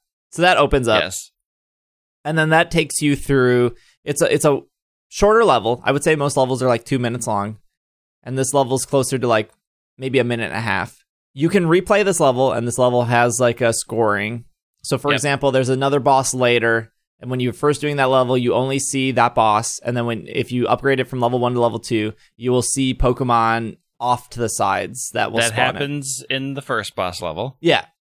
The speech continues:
Speaker 2: So you, there is a reason to continue to go back to the boss levels.
Speaker 1: Yeah, I just don't know what spawns around Meganium because I only did the Meganium one, like, once.
Speaker 2: I do.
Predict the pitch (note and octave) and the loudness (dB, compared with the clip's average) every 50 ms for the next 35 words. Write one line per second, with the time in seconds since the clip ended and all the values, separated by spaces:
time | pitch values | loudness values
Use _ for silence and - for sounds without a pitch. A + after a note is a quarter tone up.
0 | _ _ - - - D#3 C#3+ C3 B2 A#2+ A#2+ G#2+ G#2+ C#3+ C3 C#3+ D#3 D3+ - - | _ _ -8 -4 -2 0 0 0 0 -2 -4 -6 -10 -6 -4 -4 -4 -4 -6 -6
1 | - D#3+ D#3+ E3 E3 E3 E3 D3 E3 D#3+ D3 D3 D3+ D#3+ E3 D#3+ F#3 F#3 F3+ E3+ | -4 -2 0 0 0 -2 -2 -4 -4 -4 -2 -2 -2 -2 -2 -4 -6 -6 -6 -6
2 | F3+ E3+ - - E3 D#3 C#3 - D#3+ D#3+ E3+ F#3 F3+ F#3 F3 F3+ E3+ D3+ E3 D3+ | -6 -6 -4 -4 -6 -6 -2 -4 -4 -2 -2 -4 -2 -2 -2 -2 0 0 0 0
3 | D3 - - E3 D#3 D3 - A#2+ G#2+ G#2+ G#2+ - B2 G2+ F2 - G2 C3 G3 - | 0 -2 -4 -6 -6 -4 -2 -2 -2 -2 -4 -4 -6 -6 -6 -4 -6 -8 -10 -10
4 | - D#3+ E3+ B2 A2+ A#2 D#3 F3+ F#3 F3+ E3+ G#3 F3+ F3 F3 E3+ E3 D3+ D#3 D3+ | -8 -4 -2 0 2 2 2 2 2 2 4 2 4 4 4 4 6 4 4 2
5 | - - - D3+ C#3 C#3 C3+ C#3 B2+ B2+ B2+ B2 A#2+ A#2+ A2+ A#2 A2+ A2 A2+ A2 | 2 2 2 4 4 4 2 2 2 2 2 0 -2 -2 0 0 0 0 -2 -2
6 | G#2+ G#2+ A2+ A2 - - - C3 B2+ B2 A#2+ - C3 C3+ C3 C3 A#2 B2 A2+ A2+ | -4 -4 -6 -8 -10 -4 0 0 0 2 2 0 0 0 0 0 0 -2 -2 -2
7 | A2+ A2+ A2+ G2+ A#2 A2 G#2+ G#2 G#2 G#2+ G#2 G2+ G#2 G#2 G#2 G2 - - A2+ G#2+ | -4 -4 -4 -2 -2 -2 -2 -4 -4 -2 -2 -4 -2 -2 -4 -4 -4 -6 -6 -4
8 | A2+ A2 G#2+ F#2 F2 - C3+ D#3+ - C#3 - B2 A2+ A#2+ C3 D#3 - | -2 0 0 0 0 0 0 0 0 -2 -4 -4 -4 -4 -4 -6 -8